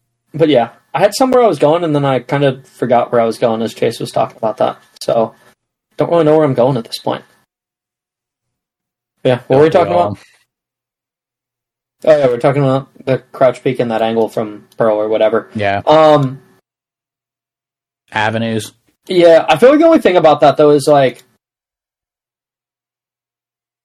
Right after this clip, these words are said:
Speaker 1: that does kinda rely on you having faith in everybody being able to hold their avenue on their own.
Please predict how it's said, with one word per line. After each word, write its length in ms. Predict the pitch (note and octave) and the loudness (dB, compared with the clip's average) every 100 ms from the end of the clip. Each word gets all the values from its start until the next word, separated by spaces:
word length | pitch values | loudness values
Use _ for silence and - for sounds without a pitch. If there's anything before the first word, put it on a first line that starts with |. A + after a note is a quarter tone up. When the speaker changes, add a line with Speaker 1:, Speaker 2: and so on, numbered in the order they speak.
| _ | _
Speaker 1:
that 220 | D#3 F3 | -2 2
does 200 | F#3 A#3 | 4 2
kinda 260 | - D4 E4+ | 2 0 2
rely 440 | G#3 C#3 B2+ C#3+ | 4 4 2 2
on 180 | E3 D3+ | 0 0
you 320 | B2 C3+ C#3 | -2 -2 -2
having 340 | B2+ C3+ D3 C3 | -2 -2 -2 -4
faith 300 | B2+ C#3 C#3 | -4 -4 -4
in 80 | A2+ | -4
everybody 420 | A#2+ B2 C#3+ C3+ | -4 -2 -2 0
being 200 | C3 C3 | -2 -2
able 160 | B2 | 0
to 60 | B2 | 0
hold 320 | C3 B2 A#2 | 0 0 -2
their 240 | - A#2 A#2 | -2 0 2
avenue 420 | A2 A#2 C3+ C#3 | 0 0 0 0
on 360 | - A#2 A#2 | 0 -2 -2
their 260 | A2+ A2+ G#2+ | 0 0 -2
own. 340 | F3 A2 - | -4 -6 -8